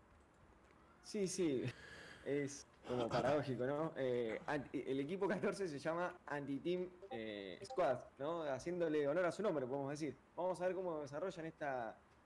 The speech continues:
esta jugada final. Eh, yo creo que se tendrían que juntar, una, focalizar en eso para no, no perder, porque hay un tra-,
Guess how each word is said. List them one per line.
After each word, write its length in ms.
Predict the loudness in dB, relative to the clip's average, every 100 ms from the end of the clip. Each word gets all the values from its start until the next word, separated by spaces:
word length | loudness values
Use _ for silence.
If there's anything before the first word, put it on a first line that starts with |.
| -20
esta 180 | -10 -8
jugada 260 | -2 0 0
final. 380 | 0 -2 0 -2 -8 -20 -20 -16
Eh, 400 | -14 -12 -14 -14
yo 80 | -8
creo 140 | -6 -4
que 60 |
se 100 | -4
tendrían 360 | -2 -2 0 0
que 100 | -2
juntar, 420 | -4 2 2 0
una, 380 | -4 -4 -4 -6 -12 -20 -20 -10
focalizar 440 | -2 0 2 2
en 100 | 2
eso 360 | 2 2 0 0 -4 -20 -10
para 220 | -4 0
no, 340 | 2 2 2 2
no 160 | 2
perder, 220 | 4 4 4
porque 160 | 4
hay 80 | 4
un 100 | 4
tra-, 140 | 0